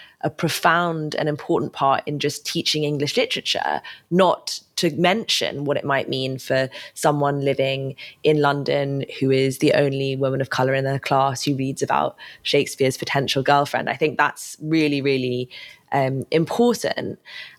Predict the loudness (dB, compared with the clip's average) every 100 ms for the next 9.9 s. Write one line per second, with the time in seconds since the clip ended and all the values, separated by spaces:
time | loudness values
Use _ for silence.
0 | -2 0 2 0 -2 0 2 2 0 0
1 | 0 2 2 0 -4 -8 _ -2 2 4
2 | 4 4 2 0 -10 -8 -4 0 4 4
3 | 4 0 -8 -10 -8 -4 -2 -4 -4 -2
4 | -2 -2 -4 -6 -6 -10 -6 -4 -4 -4
5 | -6 -2 0 -2 -4 -10 -20 -18 -4 0
6 | 0 2 2 0 0 -2 0 0 4 4
7 | 2 -6 -12 -2 0 2 0 0 0 0
8 | 0 2 4 4 2 0 -2 0 0 2
9 | 2 0 -8 -14 -10 -4 -4 -2